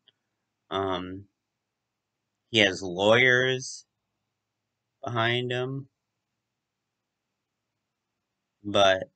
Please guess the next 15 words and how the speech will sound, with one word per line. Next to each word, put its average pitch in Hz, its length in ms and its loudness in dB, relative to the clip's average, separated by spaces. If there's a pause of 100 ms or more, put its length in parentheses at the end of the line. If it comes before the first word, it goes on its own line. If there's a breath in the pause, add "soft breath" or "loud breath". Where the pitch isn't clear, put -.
I 113 500 4
have 110 140 2
a 104 100 -6
feeling 98 640 -4
Trump 101 500 -4
will 95 240 -12
try 95 420 -2
to 90 120 -12
rig 92 420 -10
the 92 160 -16
election. 90 880 -14 (560)
I 104 100 6
don't 107 160 2
know 110 200 2
how, 107 640 2